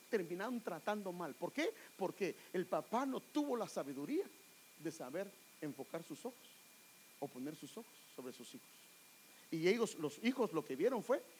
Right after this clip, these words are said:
el amor de ellos, se los quitó de alguna manera a ellos y se lo enfocó únicamente a José. Entonces será quitada la envidia de Efraín y acabará el rencor, porque la envidia está asociada con el rencor, con la tristeza, con la ira.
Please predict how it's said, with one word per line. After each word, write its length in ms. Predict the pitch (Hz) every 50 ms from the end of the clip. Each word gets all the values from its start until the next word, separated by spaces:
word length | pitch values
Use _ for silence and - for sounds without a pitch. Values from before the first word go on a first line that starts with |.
| - -
el 140 | 147 131 123
amor 320 | 127 131 147 175 208 190 165
de 180 | 180 226 285
ellos, 140 | 330 - -
se 140 | - - 151
los 180 | 131 135 -
quitó 340 | - - 139 - - 202 240 - - 147
de 80 | 135 139
alguna 380 | 120 131 117 143 175 190 175 160
manera 320 | 135 135 151 175 170 160
a 60 | 180
ellos 180 | 247 339 - - - - - - - - - -
y 80 | 160
se 120 | - - 147
lo 80 | 131
enfocó 360 | 127 123 - - 120 - - 440 - - - - -
únicamente 580 | 175 170 160 143 - - 117 117 120 110 - -
a 40 | -
José. 240 | - - - - - - - - - - - - - - - - - - - - - - - - - - - - - - - -
Entonces 460 | 196 208 - 233 254 269 - 277 240
será 260 | - 226 180 170 214
quitada 460 | 208 - 196 - 220 220 214 220 190 - - - -
la 100 | 185 185
envidia 460 | 151 156 156 160 214 208 190 208 180
de 200 | 151 165 156 - - - - - - - -
Efraín 540 | - 175 - - 156 151 165 156 131 110 - - - -
y 160 | 240 226 175 - - - - 240
acabará 600 | 185 175 - - 196 170 170 175 165 160 202 233
el 120 | 262 247
rencor, 540 | - 196 214 202 165 160 165 - 233 202 -
porque 400 | - 185 170 - - 175 147 - - - -
la 120 | 196 208 165
envidia 500 | 156 170 175 - 240 285 285 269 233 190
está 220 | 160 - - 214
asociada 560 | 208 - 220 - - - 220 190 233 226 190
con 200 | - 202 175 151
el 140 | 151 147 139
rencor, 560 | 131 156 151 143 139 135 - 208 233 226 220
con 160 | - 202 175
la 100 | 156 151
tristeza, 600 | 147 - 147 143 - - - 208 220 208 - 185 185
con 140 | - 156 147
la 120 | 143 147
ira. 240 | 175 202 190 156 -